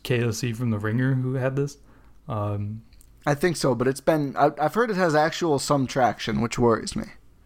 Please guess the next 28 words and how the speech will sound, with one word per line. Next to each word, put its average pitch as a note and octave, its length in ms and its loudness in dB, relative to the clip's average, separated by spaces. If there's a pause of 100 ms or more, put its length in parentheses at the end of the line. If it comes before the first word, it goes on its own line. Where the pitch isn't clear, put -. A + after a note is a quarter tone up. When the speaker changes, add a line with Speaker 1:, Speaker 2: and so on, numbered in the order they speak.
(560)
Speaker 1:
Yeah, F#3+ 220 2
no, E3+ 260 2
he, D3+ 200 0
he, E3 300 0
he D3 140 0
was C#3 160 0
reporting C3 400 2
that A2+ 100 -4
the A2+ 80 -4
league A2 220 -4
Speaker 2:
Oh, C3+ 220 4
Speaker 1:
office A#2 120 0
Speaker 2:
yeah, A#2 80 0
yeah, G#2+ 60 0
Speaker 1:
was, G#2+ 100 0
Speaker 2:
yeah. - 220 -6
Speaker 1:
uh, - 140 -10
thinking C3+ 220 -6
about C#3 100 4
Speaker 2:
Yes. - 320 2
Speaker 1:
this, - 60 -10
I A#2+ 60 2
think. A2+ 360 -4 (560)
Uh, G#2+ 440 0
yeah, A2 240 0
it G#2+ 60 0
was. G2+ 380 -6
Okay. A2 260 -8